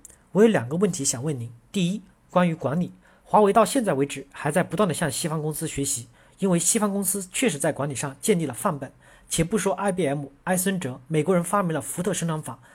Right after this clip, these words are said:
日本人发明了丰田生产法，他们是流程和方法。从业绩来看，华为目前是第一了。华为有没有可能在五年、十年之后总结出一套可供同行学习的方法论？”任正非回答说：其实我们总结的方法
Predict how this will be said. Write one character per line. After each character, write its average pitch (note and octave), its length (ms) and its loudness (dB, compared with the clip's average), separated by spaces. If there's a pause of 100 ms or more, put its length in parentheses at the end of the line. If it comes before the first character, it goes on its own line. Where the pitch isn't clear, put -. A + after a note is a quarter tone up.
(180)
日 A#3 140 -2
本 E3 200 2
人 C#3 100 -4
发 F3+ 200 2
明 D3 100 -4
了 C3+ 80 -6
丰 G#3 240 -4
田 C#3 160 -4
生 D3+ 100 -8
产 C#3+ 140 -4
法， C3 160 -14 (300)
他 G3+ 120 -2
们 F#3+ 120 0
是 F3+ 140 -2
流 C#3 200 0
程 A#2+ 240 -6
和 - 100 -20
方 G#3 220 -2
法。 - 160 -10 (400)
从 E3+ 180 0
业 B3 160 4
绩 F3+ 120 -2
来 B2+ 120 -4
看， - 200 -8 (120)
华 D#3 180 2
为 D#3+ 140 4
目 G3+ 140 0
前 B2 180 -4
是 D#3 140 -2
第 E3 180 -6
一 F3+ 60 -2
了。 F3 160 -6 (260)
华 - 140 0
为 G#3+ 140 8
有 D3 120 -2
没 C#3 140 -4
有 D#3+ 80 0
可 - 160 -8
能 B2+ 180 -10
在 F3 140 0
五 C#3 240 -4
年、 B2 220 -8
十 - 240 0
年 D3+ 180 0
之 F3 140 -2
后 F3 180 -2
总 C#3 180 0
结 C3+ 140 -2
出 E3 160 -4
一 C#3+ 100 -4
套 E3 240 -6 (300)
可 C#3+ 160 0
供 F3+ 180 -4
同 F3+ 160 -6
行 D3 140 -2
学 C#3 160 -4
习 C3+ 100 -6
的 C3 120 -8
方 F3 200 0
法 C3+ 140 -6
论？” C3+ 160 -6 (800)
任 A3+ 140 2
正 E3 100 2
非 G3+ 140 2
回 C3+ 160 -4
答 A#2 120 -8
说： - 220 -4 (400)
其 - 160 4
实 A3 140 6
我 D#3+ 80 4
们 E3+ 100 2
总 D3 140 0
结 B2+ 80 -6
的 C#3 40 -4
方 F3 220 0
法 E3+ 180 -8